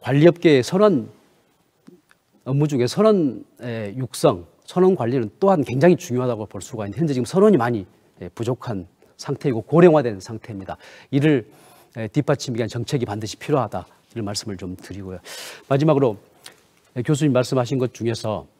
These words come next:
에, 선박 관리 육성 산업 기본 계획이,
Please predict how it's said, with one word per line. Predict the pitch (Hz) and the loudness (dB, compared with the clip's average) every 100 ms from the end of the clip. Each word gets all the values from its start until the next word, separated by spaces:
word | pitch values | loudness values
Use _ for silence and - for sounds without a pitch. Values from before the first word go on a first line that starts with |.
| _ _ _ 101 | _ _ _ -14
에, | 98 95 90 87 87 | -12 -10 -12 -14 -18
선박 | - - 196 202 | -14 -2 2 4
관리 | - 143 139 | 4 2 2
육성 | 123 - 180 180 | 0 0 4 4
산업 | 151 165 156 - _ | 4 2 0 -4 _
기본 | - 143 165 135 | -2 4 4 2
계획이, | - 117 123 101 85 | 0 -4 -4 -6 -12